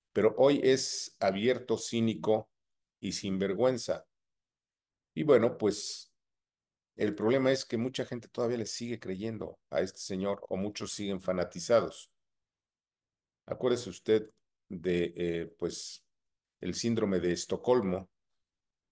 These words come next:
que es, eh, esto ocurre cuando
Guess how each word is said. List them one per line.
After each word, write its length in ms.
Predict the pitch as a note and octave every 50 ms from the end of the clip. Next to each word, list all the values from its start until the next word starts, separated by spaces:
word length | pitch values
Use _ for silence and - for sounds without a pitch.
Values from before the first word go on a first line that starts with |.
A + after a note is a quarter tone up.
| _ _ _ _ _ _
que 280 | - - F2+ F2 F2 F2+
es, 460 | F2 G#2 G#2+ G#2 - - - - -
eh, 420 | F#2+ F2+ F2+ E2+ E2+ D#2+ D2 - F#2
esto 220 | F#2 - - G#2+ F#2
ocurre 340 | - - - G2 F#2+ F#2
cuando 540 | F2+ - F2 E2+ D#2+ E2 E2 D#2 D2+ - -